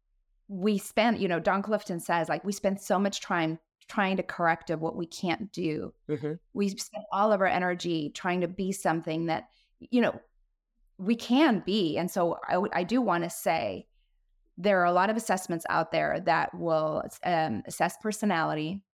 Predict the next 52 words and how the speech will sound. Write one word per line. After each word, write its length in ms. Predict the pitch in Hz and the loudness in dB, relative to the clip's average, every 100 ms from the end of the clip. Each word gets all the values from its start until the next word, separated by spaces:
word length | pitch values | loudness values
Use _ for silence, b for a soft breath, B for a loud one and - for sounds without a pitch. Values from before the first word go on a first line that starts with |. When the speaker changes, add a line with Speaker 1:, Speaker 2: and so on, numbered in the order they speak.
| _ - | _ -2
Speaker 1:
versus 320 | 170 180 180 | -2 -2 -4
talent, 400 | 202 156 151 151 - | -2 0 -2 -4 -6
and 120 | 170 | -4
we'll 120 | 170 | -4
say, 240 | 165 160 | 0 -2
"Well, 180 | 160 165 | 0 0
this 220 | 180 262 | 0 0
is 120 | 302 - | -2 -2
the 120 | 240 | 0
job 280 | 196 170 170 | 2 2 0
you 80 | |
should 180 | 160 151 | -4 -6
have," 180 | 156 147 | -6 -2
right? 220 | 160 196 143 | 0 0 0
So 140 | 190 | 0
we, 200 | 185 185 | 0 -2
we 180 | 185 185 | -2 -2
do 180 | 175 226 | 0 4
that, 220 | 180 156 | 4 4
and, 180 | 165 160 | 0 -2
and 160 | 151 156 | 0 0
our 100 | 165 | -2
students, 500 | - 220 175 160 - b b b _ | -4 -4 -4 -6 -14 b b b _
um, 220 | 175 170 | 0 2
and 80 | 170 | 2
our 100 | 165 | 2
youth, 420 | 170 185 180 - - | 0 -2 -4 -10 -2
uh, 160 | 165 160 | 2 2
receive 380 | 175 175 202 180 | 0 -4 -4 2
those 180 | 170 165 | 0 0
assessments. 580 | 165 147 156 - - - | -2 -2 -2 -4 -6 -4
But 240 | 175 202 - _ _ | -4 -4 -12 _ _
Clifton 320 | _ 277 294 277 | _ 0 2 4
Strengths 360 | 233 226 - | 4 2 2
really 200 | 190 180 | 0 0
says 320 | - 165 165 | 0 2 2
it's 180 | 170 165 | 0 0
not 200 | 214 220 - _ | 2 2 -2 _
if 260 | - 214 - | -6 -4 -2
you 100 | 233 | 0
can 160 | 247 | 4
do 100 | 240 | 4
something, 380 | 233 214 196 170 | 2 0 -2 -4
it's 140 | 160 - | -8 -10
how 280 | - 175 170 | -4 -2 -2
you 200 | 156 160 | -4 -8
do 200 | - - | -6 -8
it. 340 | - - - _ _ _ - | -8 -16 -20 _ _ _ -16
Speaker 2:
Mm-hmm. 240 | 143 147 143 127 _ - | -12 -12 -14 -20 _ 2
Speaker 1:
So, 80 | 190 | 4
for 160 | 202 | 4
example, 560 | 196 180 165 160 151 | 2 4 2 4 0